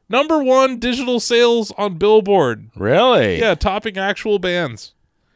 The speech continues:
Speaker 1: And it's a bunch of, it's, they assembled, like, a super group of K-pop girls.
Speaker 2: That's pretty cool.
Speaker 1: It's really interesting.
Speaker 2: Yeah.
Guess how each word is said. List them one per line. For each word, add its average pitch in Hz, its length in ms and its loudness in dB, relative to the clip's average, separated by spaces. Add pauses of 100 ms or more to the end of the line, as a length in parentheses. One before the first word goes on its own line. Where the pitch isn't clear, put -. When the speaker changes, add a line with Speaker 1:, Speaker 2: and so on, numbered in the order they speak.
(160)
Speaker 1:
And 175 100 0
it's 175 120 -2
a 185 40 0
bunch 202 300 -4
of, 170 100 -4
it's, 180 240 -2
they 160 260 -2
assembled, 196 540 -6
like, 170 160 -6
a 135 80 -6
super 233 400 -2
group 143 380 -4 (340)
of 127 160 -12
K-pop 165 520 -4
girls. 98 380 -14
Speaker 2:
That's 113 200 -14
pretty 135 240 -16
cool. 95 380 -12 (120)
Speaker 1:
It's - 100 -20
really 214 460 -2
interesting. 117 720 -4
Speaker 2:
Yeah. 135 320 -8